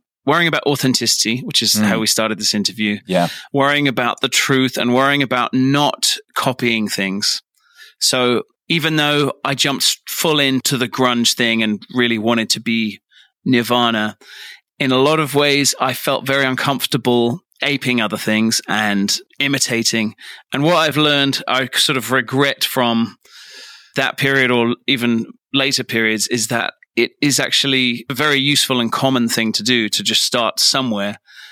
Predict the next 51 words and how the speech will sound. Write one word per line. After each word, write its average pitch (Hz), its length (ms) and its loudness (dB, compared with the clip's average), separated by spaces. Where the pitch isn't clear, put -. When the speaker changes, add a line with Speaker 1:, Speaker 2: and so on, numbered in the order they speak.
Speaker 1:
You 123 140 0
know, 117 120 2
you 127 240 0
start 131 380 0
off 123 220 2
as 117 200 0
an 117 80 2
art 117 220 2
house 113 400 0
indie 117 280 0
pop - 280 -4
band, 107 440 0
you 120 160 0
know, 104 240 -2
and 117 160 2
you 120 120 4
and 117 60 2
your 113 80 0
friends 113 280 0
all 117 100 2
have 110 140 -2
the 113 60 -6
same 113 240 0
haircut. 117 600 -2
Speaker 2:
<laughs> - 500 -2
Speaker 1:
And 120 140 0
it's 92 120 2
sort 151 160 2
of, 113 260 -4
you 143 100 0
try 170 360 2
it 151 60 0
on, 117 320 0
you 110 80 0
develop 127 440 -2
through 117 340 -2
that. 113 240 0
And 120 160 -2
I 120 40 -2
think - 420 -4
Speaker 2:
It's - 80 -8
like 110 160 0
clothes. 101 580 0
Speaker 1:
Yeah, 247 220 2
I 175 140 2
was 170 160 2
super, 156 340 2
I'm 147 160 0
still 123 300 0
kind 113 240 -2
of - 160 -8